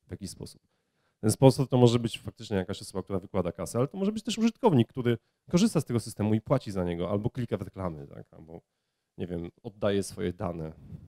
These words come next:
które później wykorzystamy gdzieś. A, i to jest, i to jest interesariusz. I teraz, jeżeli wprowadzamy do systemu zmiany, które nie są widoczne, no to jaką one mają wartość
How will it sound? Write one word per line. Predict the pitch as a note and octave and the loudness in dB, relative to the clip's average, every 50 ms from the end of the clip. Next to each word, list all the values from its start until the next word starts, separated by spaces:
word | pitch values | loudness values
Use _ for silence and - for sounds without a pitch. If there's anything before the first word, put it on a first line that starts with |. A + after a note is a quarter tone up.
| - _ _ _ _ _ _ - _ _ _ _ | -20 _ _ _ _ _ _ -20 _ _ _ _
które | _ - F#2 E2+ E2+ | _ -10 -8 -8 -8
później | - F2 E2+ F2 E2 | -10 -10 -10 -10 -10
wykorzystamy | - E2+ - E2+ F2+ F2 - - E2+ E2 D#2+ D#2 | -10 -12 -14 -14 -14 -16 -16 -18 -18 -18 -16 -18
gdzieś. | D#2+ - - - - _ _ _ _ _ _ _ _ _ _ _ _ _ _ _ _ _ _ _ _ _ _ _ _ - | -18 -20 -20 -20 -20 _ _ _ _ _ _ _ _ _ _ _ _ _ _ _ _ _ _ _ _ _ _ _ _ -2
A, | G#2+ G#2+ G#2+ G#2+ G#2+ G#2+ G#2+ G#2+ - - - - - - _ _ _ _ _ | 2 4 6 6 6 4 4 0 -4 -14 -18 -20 -20 -20 _ _ _ _ _
i | - - | -6 2
to | - D#3+ E3+ | 4 6 6
jest, | F3+ F3 - - - | 6 6 4 -2 -12
i | D#3+ | -6
to | - E3 | -2 0
jest | E3+ D#3 - | 0 0 0
interesariusz. | D#3 D3 D3+ D3 D3 B2+ - - B2 G#2 F2 F2 D#2 E2+ - - - _ _ _ _ - | -2 -2 2 2 2 2 4 4 6 6 4 4 0 -6 -6 -8 -10 _ _ _ _ 2
I | - | 6
teraz, | C3+ C3 C3+ C#3 - - - - - - - - _ _ _ _ _ _ _ _ _ _ _ - | 10 10 10 10 8 4 -4 -14 -16 -16 -20 -20 _ _ _ _ _ _ _ _ _ _ _ 6
jeżeli | A#2+ A#2+ A#2 C3 F3 F#3+ F#3 - | 8 10 12 12 12 12 8 2
wprowadzamy | - - D3+ C#3+ C#3 C#3 D3 G3 B3 C#4 | 2 2 4 4 4 2 2 0 0 0
do | B3+ | 0
systemu | - - - F#3+ F3+ D#3 | -2 -2 0 2 2 2
zmiany, | B2 A2 B2+ D3 F3 F3+ - | 2 2 2 2 2 2 2
które | - D#3 D3+ | 4 4 6
nie | C#3+ C#3+ D#3 A3 A#3+ | 8 10 10 8 8
są | - - C#3+ A#2+ | 4 2 0 0
widoczne, | G2+ G#2+ G2 F#2+ F2 - - - F#2+ G2 B2+ E3+ - _ _ _ _ _ _ _ _ - | 0 -2 -4 -4 -6 -6 -4 -4 -2 -2 -2 -4 -6 _ _ _ _ _ _ _ _ -16
no | G#2 | -14
to | - - D3+ | -10 -8 -8
jaką | - - G#3 A#3+ | -6 -4 -2 -2
one | B3+ D4+ | 0 0
mają | D#4+ F4 F4 D#4+ D4+ | 0 0 0 -2 -2
wartość | - F3 - - - - - - - - | -2 -4 -4 -6 -10 -20 -20 -20 -20 -20